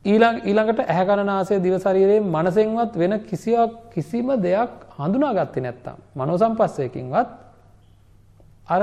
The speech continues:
තරහම නේද ඊළඟ සිතෙත් එන්නේ? ඒ තරහම නේද ඊළඟ සිතෙත් එන්නේ? එහෙනම් මරණ චිත්ත වීති පහළ වෙන්න මොහොතකට ඉස්සෙල්ලා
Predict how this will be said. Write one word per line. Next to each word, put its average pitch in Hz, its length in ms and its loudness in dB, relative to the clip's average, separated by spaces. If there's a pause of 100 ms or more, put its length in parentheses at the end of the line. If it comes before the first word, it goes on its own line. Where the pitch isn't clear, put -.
තරහම 180 460 -2
නේද 190 200 -2
ඊළඟ 180 240 0
සිතෙත් 180 300 -4
එන්නේ? 190 240 -8 (540)
ඒ 180 120 2
තරහම 190 280 0
නේද 185 180 0
ඊළඟ 185 240 0
සිතෙත් 180 240 -6
එන්නේ? 190 200 -6
එහෙනම් 151 300 -4 (400)
මරණ 180 320 4
චිත්ත 208 180 -2
වීති 190 180 2
පහළ 170 280 2
වෙන්න 165 220 0 (100)
මොහොතකට 185 580 -4
ඉස්සෙල්ලා 151 580 -4